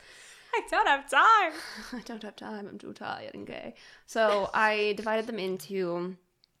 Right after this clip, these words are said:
Speaker 2: like, the ones that I actually wanted to cover in depth, and then the ones that really just, like, cemented in the haunted house
Speaker 1: Yeah, yeah, yeah.
Speaker 2: realm. So the first one for that is haunted house.
Speaker 1: Of course.
Speaker 2: Uh,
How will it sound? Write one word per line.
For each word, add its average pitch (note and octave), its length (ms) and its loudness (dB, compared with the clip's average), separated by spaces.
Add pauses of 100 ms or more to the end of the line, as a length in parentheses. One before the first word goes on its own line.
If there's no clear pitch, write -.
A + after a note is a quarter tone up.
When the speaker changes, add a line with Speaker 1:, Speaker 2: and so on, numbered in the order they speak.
(500)
Speaker 2:
like, G3 280 -2
the A3 80 2
ones G#3+ 160 4
that - 120 -4
I - 60 4
actually D#4+ 220 0
wanted D4+ 140 2
to D#4 60 -6
cover B3+ 260 0
in B3 100 0
depth, A#3 340 -2 (480)
and A3+ 120 2
then A3 100 2
the G#3+ 100 2
ones G3+ 300 2
that G#3 140 -2
really G3+ 240 2
just, G3 320 2
like, F3+ 320 -2 (260)
cemented G#3 600 2
in G3+ 140 0
the F#3 240 0
haunted F#3 400 0
house F3 400 -2
Speaker 1:
Yeah, G#3+ 200 6
yeah, F3+ 120 2
yeah. E3 320 0
Speaker 2:
realm. D#3 400 -2 (480)
So C4 160 4
the B3 80 6
first C4+ 300 2
one B3 320 4
for - 120 -4
that G3 220 6
is G3+ 80 2
haunted G3 220 -2
house. D3+ 200 -2 (840)
Speaker 1:
Of - 60 -12
course. A3+ 160 8
Speaker 2:
Uh, F#3+ 460 6